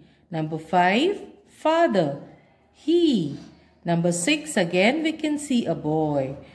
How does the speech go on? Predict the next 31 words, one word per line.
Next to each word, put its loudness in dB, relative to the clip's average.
He. -2
Now, -2
what -2
is 0
the -2
second 0
question? -2
Then 2
complete 2
the 2
sentence. -4
Now -4
we -2
have -2
got 0
lines. 2
We 0
are 2
going -4
to -4
write 2
the 0
word 2
in 2
the 2
lines. -2
Touch 2
the -2
red 0
line, 2
capital -4